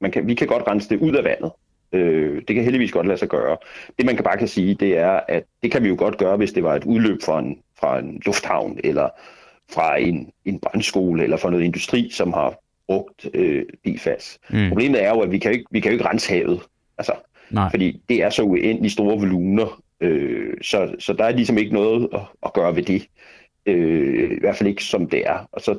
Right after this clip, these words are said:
Speaker 1: så der er den bedste strategi, det er simpelthen, hvis vi alle sammen tænker, "Hov, ting, der indeholder P fas, det skal vi lade være med at bruge, fordi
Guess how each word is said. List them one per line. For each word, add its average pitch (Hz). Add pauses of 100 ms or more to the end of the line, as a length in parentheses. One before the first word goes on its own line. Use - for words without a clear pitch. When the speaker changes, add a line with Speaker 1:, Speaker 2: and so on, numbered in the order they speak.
(100)
Speaker 1:
så - (100)
der 104
er 120
den 135
bedste 123 (220)
strategi, 95
det 110
er 104
simpelthen, 104
hvis 92
vi 76
alle 76
sammen 87
tænker, 82
"Hov, - (580)
ting, -
der 107
indeholder 95
P -
fas, 95
det 101
skal -
vi 95
lade 80
være 78
med 107
at 87
bruge, 87
fordi 98